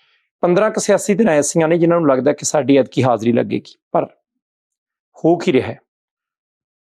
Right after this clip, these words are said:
ਆਪਾਂ ਦੋ ਚਾਰ ਮਿੰਟ ਦੇ ਲਈ ਭੁੱਲ ਵੀ ਜਾਈਏ ਕਿ ਰਾਹੁਲ ਗਾਂਧੀ ਹੋਰਾਂ ਨੇ ਜਿਹੜੇ ਵੋਟਰ ਲਿਸਟ ਦੇ ਬਾਬਤ ਦਾਅਵੇ ਕੀਤੇ ਆ, ਆਪਾਂ ਦੋ ਚਾਰ ਮਿੰਟ ਦੇ ਲਈ ਰਾਹੁਲ ਗਾਂਧੀ ਦੇ ਉਹਨਾਂ ਚਿੰਤਾ ਪੈਦਾ ਕਰਨ ਵਾਲੇ ਦਾਅਵਿਆਂ ਨੂੰ ਇੱਕ ਖੂੰਜੇ 'ਚ ਵੀ ਰੱਖ ਦਈਏ,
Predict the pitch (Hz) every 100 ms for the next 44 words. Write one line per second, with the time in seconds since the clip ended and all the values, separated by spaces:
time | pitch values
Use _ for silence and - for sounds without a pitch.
0 | - - 247 175 151 214 190 160 160 180
1 | 180 180 175 120 139 131 123 120 147 131
2 | 117 135 139 147 156 123 117 113 131 135
3 | 110 123 - 143 123 120 131 - 156 131
4 | 127 - 135 135 127 131 - 110 - _
5 | _ _ _ _ _ _ _ - 175 240
6 | 190 170 170 196 165 165 185 190 143 113
7 | 160 156 160 175 127 120 - _ _ _
8 | _ _ 180 190 180 - - 175 170 202
9 | 190 185 151 156 147 147 143 139 139 147
10 | 190 196 - 175 - 156 147 180 165 156
11 | 131 - 120 113